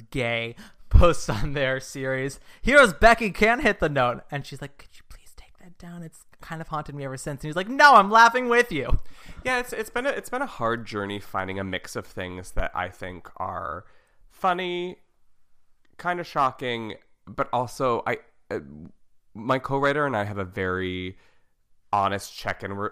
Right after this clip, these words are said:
Speaker 2: with each other where we, I, we sometimes go, "Is this mean?" We never wanna be overtly mean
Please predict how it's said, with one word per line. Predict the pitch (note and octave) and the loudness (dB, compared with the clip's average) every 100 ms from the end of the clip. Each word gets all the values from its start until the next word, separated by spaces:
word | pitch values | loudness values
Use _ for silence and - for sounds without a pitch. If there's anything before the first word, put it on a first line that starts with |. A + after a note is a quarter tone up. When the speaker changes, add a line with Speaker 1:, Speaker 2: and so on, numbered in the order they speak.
| - | -10
Speaker 2:
with | G#2+ A2+ | -12 -10
each | G#2+ | -8
other | A#2 A2 A#2+ | -6 -2 -2
where | G#2 G2 | -2 -6
we, | F#2 F#2+ F#2 - _ _ | -6 -8 -10 -16 _ _
I, | G2 F#2+ - B1 A#1+ - - | 0 0 -4 -14 -12 -12 -12
we | C#2 G2+ | -10 -10
sometimes | - G2+ G#2 G2 | -8 -8 -8 -6
go, | G2 F2 - | -4 -6 -8
"Is | G2 F#2+ F2+ | -10 -10 -10
this | F#2 - - | -12 -12 -16
mean?" | F2+ C2+ - - _ _ _ _ | -16 -18 -20 -20 _ _ _ _
We | A2 | -8
never | G2 G2+ A2+ B2 | -6 -2 0 0
wanna | C3+ A2+ G#2+ | 0 0 -2
be | F#2+ F#2 F2+ | -6 -8 -8
overtly | F#2 F#2 G2+ F2+ F#2 F2+ F2 F2 - _ _ _ | -10 -8 -6 -6 -8 -12 -14 -16 -20 _ _ _
mean | F#2+ F2+ F2 F2+ F2 E2+ E2+ F2+ | -20 -16 -14 -10 -10 -10 -12 -16